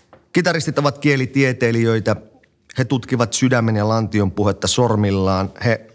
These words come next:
<clears throat> rämpyttävät reijän kohdalta ja puristavat kaulasta niin, että iris-, irvistävät itsekin. Kitaristit tietävät, että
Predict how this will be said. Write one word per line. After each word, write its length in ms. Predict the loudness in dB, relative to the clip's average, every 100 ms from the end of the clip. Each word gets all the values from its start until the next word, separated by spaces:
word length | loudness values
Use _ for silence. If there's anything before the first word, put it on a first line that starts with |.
| 0
<clears throat> 800 | 2 -2 -6 -16 -20 _ _ -6
rämpyttävät 720 | -2 0 0 -2 -2 -2 0
reijän 440 | -2 0 0 -2
kohdalta 460 | -2 -4 -2 -2 0
ja 120 | -2
puristavat 500 | -2 -2 -2 -2 -4
kaulasta 440 | -2 0 0 -2 -2
niin, 180 | 0
että 180 | -2 -4 -6
iris-, 320 | -4 -4 -6 -2
irvistävät 680 | 0 0 0 -2 0 -2 -2 -2
itsekin. 880 | -2 0 -4 -4 -2 0 0 -4 -16 _ -20 _ _ _ _ _ _
Kitaristit 560 | -2 0 0 -2 -4 0
tietävät, 600 | 0 0 0 -2 -6 -10 _ _ _ _ _ _ _ -20 _
että 420 | -2 -2 -4 -4